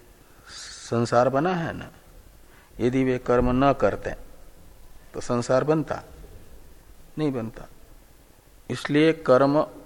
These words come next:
करने वाला जो अधिकारी है, कर्माधिकारी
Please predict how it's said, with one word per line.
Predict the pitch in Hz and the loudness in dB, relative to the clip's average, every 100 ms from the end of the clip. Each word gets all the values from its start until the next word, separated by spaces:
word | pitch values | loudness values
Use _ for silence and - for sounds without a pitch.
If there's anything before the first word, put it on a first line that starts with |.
| - | 0
करने | 117 120 127 123 | 2 2 2 2
वाला | 107 104 104 127 | 2 2 4 2
जो | 127 120 113 - | 2 0 -2 0
अधिकारी | 107 113 120 107 104 98 95 | -2 0 -2 2 2 2 -6
है, | 69 82 98 135 - - | -8 -6 -2 -2 -4 -4
कर्माधिकारी | 110 117 113 110 110 110 101 101 110 202 | -2 -2 -2 -2 -4 -4 -4 -2 -4 -6